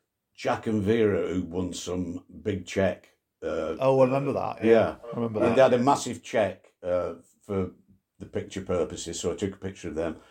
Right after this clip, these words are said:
Speaker 1: And then I came back later to photograph, I think it was Curly Watts, who was standing for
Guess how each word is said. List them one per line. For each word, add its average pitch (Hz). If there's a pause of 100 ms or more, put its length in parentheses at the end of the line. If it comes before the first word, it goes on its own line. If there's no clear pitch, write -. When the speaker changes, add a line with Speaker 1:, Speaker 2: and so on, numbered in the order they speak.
(680)
Speaker 1:
And 117
then 117
I 110
came 131
back 110
later 110
to 104 (160)
photograph, 107
I 101
think 110
it -
was 98 (220)
Curly 113
Watts, 110
who 95
was 85
standing 92
for 87